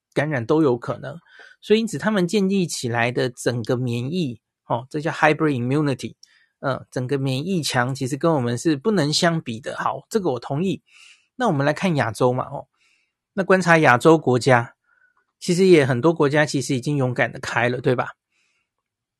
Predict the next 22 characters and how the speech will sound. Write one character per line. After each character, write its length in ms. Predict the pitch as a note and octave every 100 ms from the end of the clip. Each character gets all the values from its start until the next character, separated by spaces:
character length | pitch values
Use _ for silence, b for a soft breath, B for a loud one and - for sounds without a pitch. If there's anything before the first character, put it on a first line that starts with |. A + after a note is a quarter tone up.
| -
韩 320 | - C#3 C#3+
国、 420 | C#3+ C3+ C#3 - _ _ _ _
新 160 | - D3
加 220 | D3 C#3
坡、 340 | C#3+ C#3 D#3+ _ _ _ _ _ _ _ _ _ _
泰 160 | - F3+
国， 360 | - C3 C#3+ -
啊， 260 | - C#3 B2+
可 100 | -
能 180 | C3 C3+
是 160 | C3+ D#3
其 180 | -
中 260 | B2+ D3 D3
的 320 | C#3 C3 B2+
比 160 | B2 A#2+
较 240 | D3+ C#3+
开 260 | C3+ - C#3
放 300 | D3+ C3+ B2
前 180 | - C3
面 300 | F3 C#3 A#2
的， 120 | -
哦。 140 | B2+